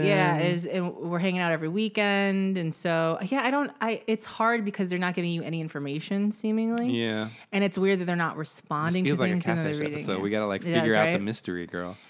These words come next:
Speaker 1: I think the best thing you can do at this point, if you are still annoyed about how things went down and you wanna just, I would say, knowing me, I'll tell you what a Scorpio would do.
Speaker 2: <laughs>
Speaker 1: I'd send one last message and I would say,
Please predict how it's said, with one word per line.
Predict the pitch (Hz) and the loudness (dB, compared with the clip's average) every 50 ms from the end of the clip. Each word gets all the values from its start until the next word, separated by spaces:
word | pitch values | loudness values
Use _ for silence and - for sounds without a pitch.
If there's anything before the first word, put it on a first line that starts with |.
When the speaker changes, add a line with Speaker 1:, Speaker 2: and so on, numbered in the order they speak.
| - - - - _ - | -20 -20 -20 -10 _ 0
Speaker 1:
I | 190 208 254 | 2 2 2
think | 262 - 320 320 - | 0 -2 -2 -2 -2
the | 233 | 0
best | 196 180 170 175 175 - | 0 2 0 0 0 -2
thing | - 185 180 | -2 -2 0
you | 175 175 165 | 0 0 0
can | - 180 170 | -2 -2 -2
do | 160 165 160 | -2 0 -2
at | 156 - - | -2 -2 -2
this | 156 160 151 - - | -4 -4 -4 -6 -8
point, | - 160 151 147 147 147 139 - _ - | -6 -4 -4 -4 -4 -6 -8 -10 _ -6
if | 180 175 170 180 | -4 -4 -4 -2
you | 170 180 180 180 180 175 175 175 185 190 - _ _ _ _ _ _ _ _ _ _ _ _ _ _ _ _ _ - | -2 0 0 2 0 0 0 -2 -4 -6 -8 _ _ _ _ _ _ _ _ _ _ _ _ _ _ _ _ _ 0
are | 180 185 170 | 2 2 2
still | - - - 240 240 233 | 0 -2 -2 0 2 4
annoyed | 214 180 175 170 165 170 165 165 170 165 | 4 4 2 2 2 2 2 2 2 2
about | 160 151 147 139 | 2 0 0 0
how | 156 147 | 0 0
things | 147 - - 151 151 147 - | -2 -2 -4 -6 -6 -4 -4
went | 147 143 143 | -4 -4 -4
down | - 147 139 139 139 139 143 - | -2 -2 -2 -2 -2 -2 -4 -4
and | - 156 156 | -4 -4 -2
you | 156 | -2
wanna | 160 160 156 151 | -2 -2 -2 -4
just, | 151 160 143 - - - | -4 -6 -8 -10 -8 -2
I | - 185 214 | 2 2 2
would | 214 202 | 2 2
say, | 196 - - - | 0 -6 -8 -6
knowing | 165 160 170 185 202 208 202 | -2 0 2 2 4 2 2
me, | 202 208 208 | 2 0 0
I'll | - 180 | -2 -2
tell | 175 202 190 | 0 0 0
you | 170 | 2
what | 165 | 0
a | 160 | 0
Scorpio | - - 156 156 160 143 143 | -2 -2 -4 -2 -2 -2 -2
would | 139 135 | -2 -2
do. | 131 131 160 - - - - | -4 -6 -6 -8 -10 -18 -16
Speaker 2:
<laughs> | - - - | -14 -8 -6
Speaker 1:
I'd | 151 120 180 190 214 208 | -4 0 2 4 4 4
send | - 233 214 196 | 4 4 4 4
one | 190 190 190 202 | 4 4 4 4
last | 208 208 214 220 - - | 4 4 2 2 0 0
message | 185 170 170 165 - 170 160 156 151 160 | 0 0 0 0 0 -2 0 -2 -2 -4
and | 165 175 | -4 -4
I | 170 | -4
would | 165 | -4
say, | - 175 160 156 160 160 | -2 -2 -2 -2 -4 -6